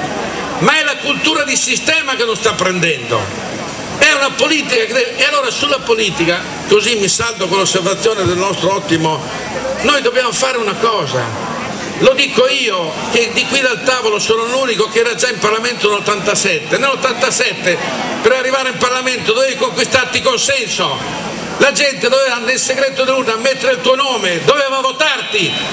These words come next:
Non è più possibile andare avanti col Parlamento dei nominati, non ha senso, non è reattivo un Parlamento di nominati dove comandano cinque persone e dicono cosa bisogna fare, non è più possibile.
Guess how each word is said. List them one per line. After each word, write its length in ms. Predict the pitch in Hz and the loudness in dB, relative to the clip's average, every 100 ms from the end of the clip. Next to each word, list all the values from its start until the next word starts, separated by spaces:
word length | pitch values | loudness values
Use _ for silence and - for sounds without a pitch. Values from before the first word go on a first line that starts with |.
| - - | -4 0
Non 260 | 320 320 | 2 2
è 100 | 277 | 0
più 200 | - 311 | 0 0
possibile 500 | 311 - 320 330 294 | 2 0 0 0 0
andare 220 | 269 269 | 0 0
avanti 320 | 262 285 - 269 | 0 -2 -2 0
col 180 | 277 | 2
Parlamento 500 | 277 269 269 285 254 | 2 0 0 0 0
dei 140 | 254 262 | 0 0
nominati, 640 | 262 262 254 233 - 180 | -2 0 -2 -2 -2 0
non 180 | 175 311 | 2 0
ha 60 | 311 | 0
senso, 580 | - 320 269 - - 156 - - - | -2 -2 -4 -4 -2 -4 -4 -6 -2
non 180 | - 339 | 0 2
è 120 | 339 | 0
reattivo 480 | 302 269 - 339 294 | -2 -2 0 0 0
un 100 | 254 | 0
Parlamento 500 | 277 254 262 269 254 | 0 2 0 0 0
di 100 | 262 | 0
nominati 420 | 262 262 285 - | 0 0 -2 0
dove 220 | 269 262 - | 0 2 2
comandano 460 | 285 294 262 247 | 2 2 0 0
cinque 320 | 247 311 - 247 | 0 0 -2 2
persone 460 | 262 - 302 254 | 2 2 2 2
e 40 | 240 | 0
dicono 320 | 196 240 240 | 0 0 0
cosa 200 | 226 226 | 0 0
bisogna 260 | 247 240 | 0 0
fare, 420 | 208 202 156 131 120 - 254 233 - - | 0 0 0 -2 -4 -6 -6 -6 -6 0
non 180 | 330 339 | 2 2
è 80 | - | 0
più 180 | 320 | 0
possibile. 720 | - 269 330 320 190 165 135 | 2 2 2 0 0 0 0